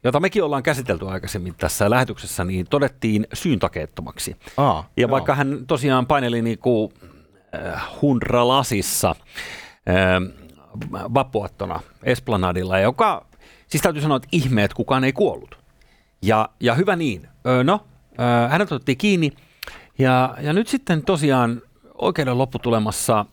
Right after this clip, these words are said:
Speaker 1: ollaan sitä mieltä, että, että kaveri on syyntakeeton eikä näin ollen ansaitse rangaistusta.
Speaker 2: Niin, se oli vähän niin kuin vapaudu vankilasta kortti, että, äh, minulla oli silloin päällä psykoosi.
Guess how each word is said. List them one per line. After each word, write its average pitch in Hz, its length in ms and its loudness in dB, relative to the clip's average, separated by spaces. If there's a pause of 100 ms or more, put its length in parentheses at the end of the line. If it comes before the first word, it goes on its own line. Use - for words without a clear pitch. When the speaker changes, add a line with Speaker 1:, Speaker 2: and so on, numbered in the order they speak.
(420)
Speaker 1:
ollaan 120 260 2
sitä 135 120 0
mieltä, 107 420 2
että, 101 680 -4
että 110 720 -4
kaveri 233 240 0
on 117 80 -4
syyntakeeton 120 760 0
eikä 123 400 2
näin 170 440 0
ollen 117 500 -2
ansaitse 135 440 -2
rangaistusta. 120 600 -2 (180)
Speaker 2:
Niin, 139 120 2
se 120 60 2
oli 113 120 2
vähän 120 100 0
niin 107 80 -2
kuin 117 100 0
vapaudu 107 300 0
vankilasta 98 440 -2
kortti, - 360 -8
että, - 220 -4
äh, - 140 -4 (120)
minulla 147 220 2
oli 151 80 2
silloin 113 460 0
päällä 85 220 -4
psykoosi. 82 680 -6